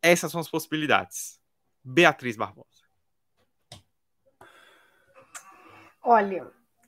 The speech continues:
Speaker 2: essa decis-, essa decisão não, esse, essa divulgação dos relatórios foi adiada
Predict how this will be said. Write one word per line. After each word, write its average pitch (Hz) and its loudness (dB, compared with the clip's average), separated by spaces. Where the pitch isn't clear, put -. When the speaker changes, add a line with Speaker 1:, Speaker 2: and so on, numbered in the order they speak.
Speaker 2:
essa 247 4
decis-, 330 4
essa 294 6
decisão 294 2
não, 240 4
esse, 240 -2
essa 240 -2
divulgação 262 0
dos 269 -6
relatórios 262 0
foi 220 -2
adiada 226 2